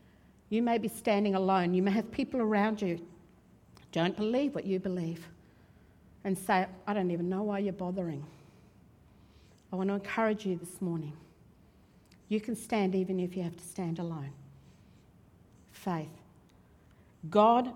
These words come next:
looks at the one who has faith. He's not interested in the mockers. He's not gonna let the, the doubters stop what he's gonna do. His plans are never thwarted. Have faith. Have faith. Let your faith arise. This morning,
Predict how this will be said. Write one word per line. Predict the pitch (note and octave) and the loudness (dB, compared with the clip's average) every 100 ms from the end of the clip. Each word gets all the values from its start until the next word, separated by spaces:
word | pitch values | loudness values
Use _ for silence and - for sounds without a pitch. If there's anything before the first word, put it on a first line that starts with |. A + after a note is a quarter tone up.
| G#3+ | 0
looks | G#3 A#3 - | 2 2 0
at | G#3+ | -4
the | G#3 | -2
one | F3+ F3+ | 2 2
who | F3+ F3+ | 2 0
has | F3 E3+ - | 0 -4 -4
faith. | F3+ E3+ D#3 | -2 -2 -2
He's | G#3 - | -6 -2
not | G#3+ | 0
interested | G#3+ A3 A#3 - A#3 | 0 -2 -6 -8 -4
in | A#3+ | -2
the | A3+ | 0
mockers. | G3 F#3 F#3 F#3+ - - - - - - - - - _ - - - | 0 -2 -6 -6 -10 -18 -20 -20 -20 -20 -20 -20 -20 _ -20 -20 -4
He's | G#3+ G#3+ | -4 0
not | C4 | 0
gonna | C4 A#3+ | 2 4
let | A3 A3 - | 4 4 2
the, | G#3+ - G3 | -4 -4 -2
the | G#3 | 0
doubters | F#3 G3+ G#3 A#3+ G3 E3+ F3+ - - - | 4 6 6 2 0 -2 -2 -14 -20 -20
stop | - - A#3 G#3 | -18 0 2 4
what | G3 E3 | 0 0
he's | G3+ G3+ | 0 -2
gonna | G#3+ G3 | 0 -2
do. | F3+ F3+ | 0 -2
His | A#3+ - | -2 -4
plans | - B3 A#3 A#3 | -4 0 0 0
are | |
never | G#3+ G3+ G3+ | 0 0 -2
thwarted. | - G3+ F3+ F3+ D3+ - - - - - - - - | -2 -2 0 -2 -10 -12 -18 -20 -20 -20 -20 -20 -4
Have | A3 G3+ | -2 -2
faith. | - F3+ C#3 C#3 - - - - - - - - - | -4 -6 -6 -12 -18 -20 -20 -20 -20 -20 -20 -20 -16
Have | - G#3+ | -2 -2
faith. | G#3 - F3 C#3+ - | -2 -4 -4 -4 -6
Let | F3 G#3 G3+ | -2 -2 -2
your | A3 | -8
faith | - F3+ F3 | -2 -2 -2
arise. | F#3 F3 D#3 C#3+ - - - - - - - - - - - - | -4 -4 -6 -8 -12 -18 -20 -20 -20 -20 -20 -20 -20 -20 -20 -4
This | A3+ - | -4 2
morning, | A#3+ A#3+ B3 B3+ | 4 4 2 0